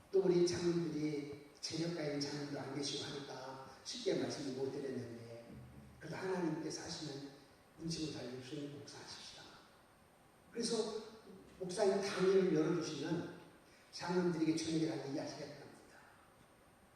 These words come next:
그렇게 해서 그 다음날 당회를 열었는데요. 미리 우리 선장님이 다 얘기하셔가지고 열 명의 장로들이 전체 다, 아,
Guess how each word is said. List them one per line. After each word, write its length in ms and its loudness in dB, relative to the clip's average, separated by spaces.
그렇게 300 -4
해서 580 -4
그 100 4
다음날 800 0
당회를 460 0
열었는데요. 680 -6
미리 400 2
우리 60 0
선장님이 680 4
다 200 -2
얘기하셔가지고 880 -2
열 100 6
명의 260 8
장로들이 720 -4
전체 460 2
다, 80 2
아, 380 -20